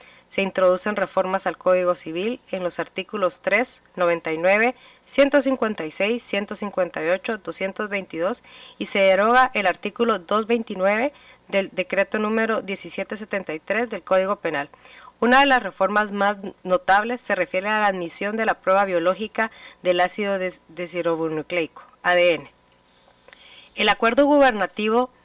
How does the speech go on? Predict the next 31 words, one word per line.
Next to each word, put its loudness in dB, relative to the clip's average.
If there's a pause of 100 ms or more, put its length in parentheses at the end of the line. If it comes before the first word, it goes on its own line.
(200)
número 2
cuatrocientos -4
sesenta -6
y -2
tres 0
dos 0
mil -4
trece, -4
que -6
reformó -2
el 0
acuerdo 0 (600)
gubernativo 0
ocho -2
treinta -2
y 0
uno 2
dos 2
mil, -2 (140)
reglamento 2
de 2
la 2
ley 0
para 0
prevenir, 0
sancionar -4
y -4
erradicar -2
la 0
violencia -2
intrafamiliar, -8